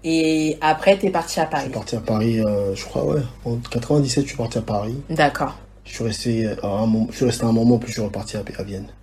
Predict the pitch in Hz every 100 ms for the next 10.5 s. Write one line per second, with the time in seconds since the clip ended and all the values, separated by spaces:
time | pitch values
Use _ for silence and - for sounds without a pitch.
0 | 156 147 143 139 - 143 - - - -
1 | 185 180 185 185 196 196 190 202 208 233
2 | 202 156 156 151 135 - - - - -
3 | - - - 165 175 - 202 196 180 160
4 | 160 156 165 - 196 180 160 160 - 185
5 | 170 151 143 - - - - - - -
6 | 175 170 175 - - - - 208 202 190
7 | 190 185 180 165 165 - - 175 175 175
8 | 175 175 160 156 151 147 - - - -
9 | - 143 160 165 139 165 156 135 123 147
10 | 139 123 160 180 185